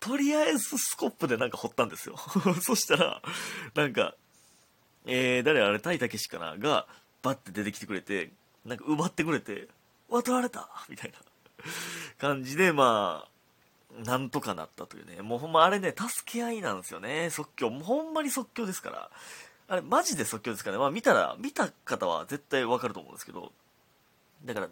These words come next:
その、とりあえずわけわからんけど、出てまうというね、ノープランで。で、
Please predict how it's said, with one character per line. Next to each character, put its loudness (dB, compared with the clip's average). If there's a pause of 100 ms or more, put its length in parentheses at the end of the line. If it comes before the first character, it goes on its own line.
(420)
そ -8
の、 -4
と -2
り 2
あ 0
え 0
ず -8
わ -4
け 0
わ 2
か 2
ら 0
ん -8
け -4
ど、 -6 (540)
出 -2
て -2
ま -2
う -4
と -16
い -20
う -20
ね、 -20
ノ -6
ー -8
プ -10
ラ -8
ン -16
で。 -20 (540)
で、 -6